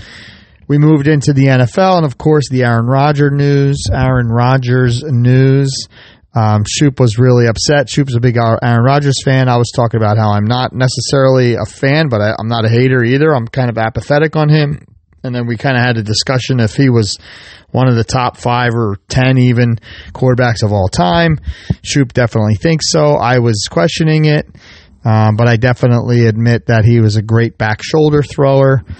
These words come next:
The guy can really, you know, be accurate down in the red zone when he wants to. Um, so we talk about that. We talked about the Lions shock in the world, how I had that on my in real life, um,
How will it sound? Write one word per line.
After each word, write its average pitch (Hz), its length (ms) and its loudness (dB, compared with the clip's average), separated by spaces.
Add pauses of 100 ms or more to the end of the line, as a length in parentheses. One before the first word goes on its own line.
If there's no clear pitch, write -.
(220)
The 113 80 -6
guy 113 260 -2
can 110 180 -6
really, 113 480 2 (580)
you 123 160 -2
know, 113 280 2 (360)
be 117 200 0
accurate 107 440 -2
down 107 280 0
in 104 60 0
the 104 100 0
red 104 180 0
zone 104 300 0
when 98 80 0
he 104 80 -2
wants 151 320 -2
to. 151 240 2 (1000)
Um, 113 220 2
so 131 160 0
we 127 60 2
talk 156 180 0
about 123 240 -2
that. 180 220 0
We 147 100 0
talked 170 260 0
about 139 360 -2
the 120 140 0
Lions 143 520 0
shock 131 280 -2
in 127 80 0
the 123 80 2
world, 165 440 2
how 131 160 0
I 127 100 0
had 135 300 0
that 139 200 0
on 123 240 0
my 113 340 2 (440)
in 107 140 -2
real 131 280 2
life, 123 380 0 (160)
um, 120 540 -8